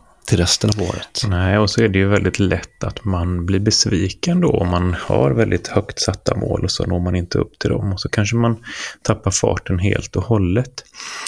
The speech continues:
Speaker 2: Och det vi kan säga är väl att, ehm, om man vill uppnå resultat, oavsett om det handlar om, eh,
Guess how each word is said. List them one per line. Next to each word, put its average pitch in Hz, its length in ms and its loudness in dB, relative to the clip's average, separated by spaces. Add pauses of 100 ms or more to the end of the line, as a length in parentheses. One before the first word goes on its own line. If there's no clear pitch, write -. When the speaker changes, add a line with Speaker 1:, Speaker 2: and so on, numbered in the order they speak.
(260)
Speaker 2:
Och 98 380 4
det 104 120 4
vi 101 120 2
kan 101 220 0
säga 104 460 4
är - 180 2
väl 90 160 2
att, - 300 -2 (260)
ehm, 90 600 0 (100)
om 98 160 4
man 95 220 2
vill 127 300 2
uppnå 127 500 -2
resultat, - 840 -2
oavsett 104 560 0
om 120 140 0
det - 120 0
handlar 95 360 0
om, 92 180 -2 (1700)
eh, 85 380 0